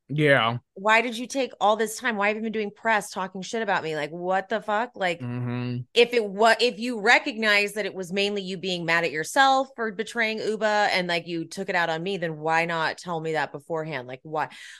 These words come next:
Speaker 2: Well, I am, that is maybe one thing I am interested in. So maybe I do take it back and I do want,
Speaker 1: Yeah.
Speaker 2: I can see Sai because Brynn and Sai being, like, enemies.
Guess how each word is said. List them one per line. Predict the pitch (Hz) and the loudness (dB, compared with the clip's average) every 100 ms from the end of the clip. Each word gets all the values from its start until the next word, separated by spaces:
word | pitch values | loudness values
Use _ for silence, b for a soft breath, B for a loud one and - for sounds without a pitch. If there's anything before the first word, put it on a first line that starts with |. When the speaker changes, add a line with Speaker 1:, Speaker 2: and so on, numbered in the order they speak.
| B | B
Speaker 2:
Well, | - - | -14 2
I | 240 240 | 4 6
am, | 254 349 370 175 | 4 2 0 2
that | 214 247 | 2 4
is | 226 202 | 0 -2
maybe | 208 196 180 | -4 -4 -2
one | 175 180 | -4 -4
thing | 175 | -4
I | 151 | -4
am | - 180 208 | -2 -2 0
interested | 233 254 233 - 262 | -4 -8 -8 -4 -2
in. | 262 262 | -2 -4
So | - 202 | -6 -4
maybe | 190 185 | -2 0
I | 175 | -2
do | 160 170 | -2 -6
take | 208 208 | -6 -2
it | |
back | 196 202 | 0 0
and | 175 | -2
I | 151 | -4
do | 165 | -2
want, | 165 160 | 4 6
Speaker 1:
Yeah. | 151 135 135 | 8 6 2
Speaker 2:
I | 202 | -4
can | - 220 202 | -2 0 0
see | 196 214 | -2 -4
Sai | 233 220 | 0 0
because | 214 214 170 | 0 -6 -6
Brynn | 185 208 220 | 0 2 2
and | 190 | -2
Sai | 208 185 190 | 2 4 4
being, | 185 180 165 | 0 -4 -2
like, | 151 147 | -6 -4
enemies. | 160 165 190 220 233 254 247 - | -4 -2 -2 0 0 -2 -8 -18